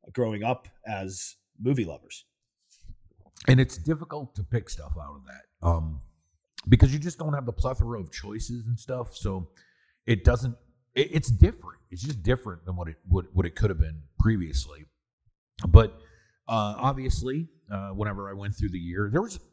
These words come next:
Speaker 2: a handful of things. And dude, it's so weird because the, the best stuff from the year really wasn't movies for me. It was documentaries, if anything. Um, some of the better things that I saw this year, of course,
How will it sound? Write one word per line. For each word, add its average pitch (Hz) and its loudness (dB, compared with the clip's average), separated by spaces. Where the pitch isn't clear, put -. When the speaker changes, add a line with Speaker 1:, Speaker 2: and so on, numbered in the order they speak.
Speaker 2:
a 110 -2
handful 190 -2
of 113 -6
things. 117 -10
And 113 -2
dude, 190 2
it's 196 -8
so 160 -6
weird 127 -14
because 95 -8
the, 107 6
the 107 2
best - 2
stuff 160 -10
from 135 -8
the 104 -10
year 110 -8
really 120 -4
wasn't 110 -6
movies - 4
for 110 -2
me. 71 -8
It 92 -8
was 92 -2
documentaries, 123 0
if - -12
anything. 123 0
Um, 101 0
some 175 8
of 190 4
the 165 0
better 131 -4
things 123 -10
that 113 -10
I 110 -6
saw 113 -8
this 107 -14
year, 104 -8
of 95 -12
course, 110 -2